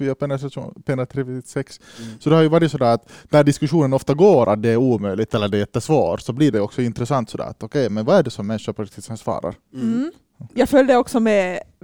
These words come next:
Speaker 3: väldigt, väldigt noggrant under hela det där dygnet. Och, eh, när dygnet hade gått och svaren hade rullat in,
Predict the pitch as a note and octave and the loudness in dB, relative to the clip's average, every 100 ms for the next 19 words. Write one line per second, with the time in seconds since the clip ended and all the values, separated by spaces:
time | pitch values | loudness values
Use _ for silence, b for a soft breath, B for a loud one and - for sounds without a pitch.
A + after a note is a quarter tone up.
0 | F3 _ - G3 B3+ D#4 D#4+ B3+ A3 A3 | -20 _ -10 0 2 2 0 2 2 2
1 | B3 B3 G3+ F#3+ F#3+ F#3+ G#3 A#3+ C#4+ B3 | 2 2 2 -2 -2 -2 0 2 0 2
2 | G3+ F#3+ A#3 G3+ F3+ G3 - b b b | 0 0 0 -2 -4 -4 -4 b b b
3 | b b - G3 _ - G3+ F#3+ G3 G3+ | b b -4 -4 _ -4 -2 0 0 -2
4 | A#3+ B3+ A3 - A3+ C4 - G#3+ - A3 | 0 0 -2 -2 -2 -4 -4 -6 -2 0
5 | G#3+ F#3+ G#3 F3+ F3+ F#3+ - A#3 A#3+ | 0 0 -4 -4 -4 -4 -4 -2 -2